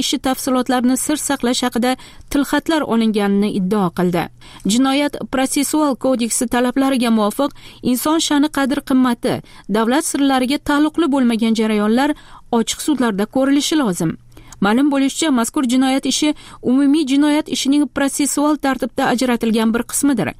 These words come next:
Jinoyat ishining boshqa qismlari yuzasidan tergov harakatlari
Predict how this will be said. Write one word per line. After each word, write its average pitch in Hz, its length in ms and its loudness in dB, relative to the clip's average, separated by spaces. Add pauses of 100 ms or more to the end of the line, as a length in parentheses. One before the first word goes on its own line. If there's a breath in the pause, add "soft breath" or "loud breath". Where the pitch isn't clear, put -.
(380 loud breath)
Jinoyat 262 420 2
ishining 277 360 2
boshqa 208 340 -4
qismlari 269 420 2
yuzasidan 311 460 0 (260 loud breath)
tergov 226 440 0
harakatlari 277 520 0